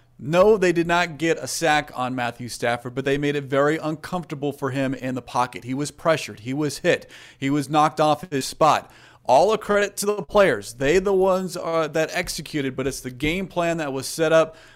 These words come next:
by Vance Joseph and his entire coaching staff throughout the week. And it's something that we've seen now all season long.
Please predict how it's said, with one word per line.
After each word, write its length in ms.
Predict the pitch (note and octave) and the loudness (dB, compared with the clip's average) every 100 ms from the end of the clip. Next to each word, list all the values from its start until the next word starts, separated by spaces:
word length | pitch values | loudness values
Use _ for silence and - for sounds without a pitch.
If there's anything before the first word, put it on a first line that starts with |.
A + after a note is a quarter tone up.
| - | -4
by 160 | B2+ | -2
Vance 300 | C3 D#3+ E3+ | 0 0 -2
Joseph 400 | - E3 D#3 E3 - | -2 -2 -2 -6 -6
and 120 | C3+ | -6
his 140 | B2+ | -6
entire 360 | B2+ - E3 F3 | -8 -2 0 0
coaching 420 | E3+ E3 D3 C#3+ | 0 -2 -2 -6
staff 480 | C3 - C#3 C3+ - | -6 0 2 2 -2
throughout 460 | - C3+ C#3+ E3 - | -8 2 4 4 0
the 100 | D3+ | 0
week. 420 | D#3 D3 - - - - - _ B2+ | 0 -2 -4 -12 -20 -20 -20 _ -4
And 220 | C#3 C#3 | -2 -2
it's 100 | B2 | -4
something 400 | - - - D#3+ | -2 -4 -2 -4
that 120 | D3+ | -4
we've 140 | D3 C#3+ | -4 -6
seen 340 | - D#3+ D#3 | -6 -4 -2
now 520 | D#3 D#3 D#3 D3+ C#3 _ _ _ _ _ | 0 2 2 -2 -6 _ _ _ _ _
all 480 | - E3+ F#3 D#3+ - | 2 4 4 -2 -8
season 440 | - D3+ C3 C3 | -6 -4 -4 -2
long. 400 | C#3+ C3 A2+ A2+ | 0 0 -2 -10